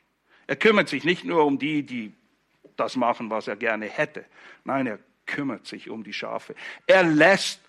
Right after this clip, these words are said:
sogar sein Leben für die Schafe. Bevor er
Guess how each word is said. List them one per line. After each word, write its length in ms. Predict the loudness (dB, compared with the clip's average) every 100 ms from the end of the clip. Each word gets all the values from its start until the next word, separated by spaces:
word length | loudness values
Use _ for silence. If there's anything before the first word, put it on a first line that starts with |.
| -16
sogar 480 | -4 -2 2 0
sein 240 | 0 -4 -4
Leben 400 | -4 -6 -8 -12
für 180 | -10 -10
die 140 | -8
Schafe. 480 | -10 -10 -12 -16 -20 _ _ _ _ _ _ _ _ _ _
Bevor 400 | 2 4 8 10
er 340 | 10 8 6